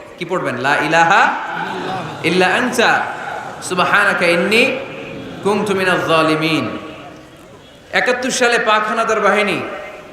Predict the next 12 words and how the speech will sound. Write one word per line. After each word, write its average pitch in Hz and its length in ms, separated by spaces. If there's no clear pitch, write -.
এদেশের 190 340
মানুষদের 180 400
উপর 175 180
অনেক 165 240
অত্যাচার 139 340
করেছিল। 113 320
বেশি 196 240
করেছিল 226 360
আমাদের 196 240
হিন্দু 208 300
ভাইদের 185 300
উপর। 110 240